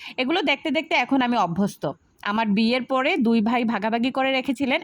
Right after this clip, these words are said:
এক মাস আমার মা এক ভাইয়ের কাছে থাকবে, আরেক মাস আমার ভাই আরেক ভাইয়ের কাছে থাকবে, আমার মা আরেক ভাইয়ের কাছে থাকবে। এই বাইশ দিন মা বড় ভাইয়ের কাছেই ছিল, এজন্য বড় ভাবি মায়ের জিনিসের প্রতি অধিক অধিকার দেখাচ্ছে। আমি মায়ের পাশে চুপ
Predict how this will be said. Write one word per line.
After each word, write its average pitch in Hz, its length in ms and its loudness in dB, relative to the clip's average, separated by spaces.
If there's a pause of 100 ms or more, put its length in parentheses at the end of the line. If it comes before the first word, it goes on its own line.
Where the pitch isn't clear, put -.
এক 208 180 -2
মাস 247 420 -2
আমার 214 260 -2
মা 233 280 0
এক 214 200 -2
ভাইয়ের 254 200 0
কাছে 285 220 0
থাকবে, 285 340 -2 (420)
আরেক 294 240 -2
মাস 311 420 -2
আমার 247 220 0
ভাই 262 360 0
আরেক 202 360 -2
ভাইয়ের 214 240 0
কাছে 214 220 -2
থাকবে, 180 260 -2
আমার 208 260 0
মা 220 160 0
আরেক 202 180 -2
ভাইয়ের 214 180 0
কাছে 180 300 -4
থাকবে। 165 340 -4 (420)
এই 294 120 2
বাইশ 262 340 0
দিন 330 200 2
মা 330 120 2
বড় 254 240 0
ভাইয়ের 285 200 0
কাছেই 302 260 0
ছিল, 269 320 0 (120)
এজন্য 233 340 0
বড় 226 280 0
ভাবি 233 340 0
মায়ের 226 460 2
জিনিসের 240 400 2
প্রতি 277 320 -2
অধিক 262 380 2
অধিকার 214 340 0
দেখাচ্ছে। 175 440 -4 (500)
আমি 302 160 0
মায়ের 302 260 2
পাশে 339 260 0
চুপ 359 280 0